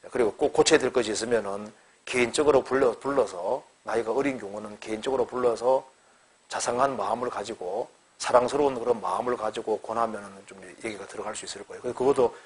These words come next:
기도하면서 이렇게 하셔야 될 겁니다. 그렇지 않으면은, 어,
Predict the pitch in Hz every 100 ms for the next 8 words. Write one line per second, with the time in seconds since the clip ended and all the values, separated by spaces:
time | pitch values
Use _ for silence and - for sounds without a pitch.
0 | - - 127 127 123 160 131 113 110 -
1 | 113 101 - 95 90 - 95 - _ _
2 | _ _ _ _ _ _ _ _ _ _
3 | _ _ _ - 139 135 120 117 104 107
4 | 113 120 _ _ _ _ _ _ _ -
5 | -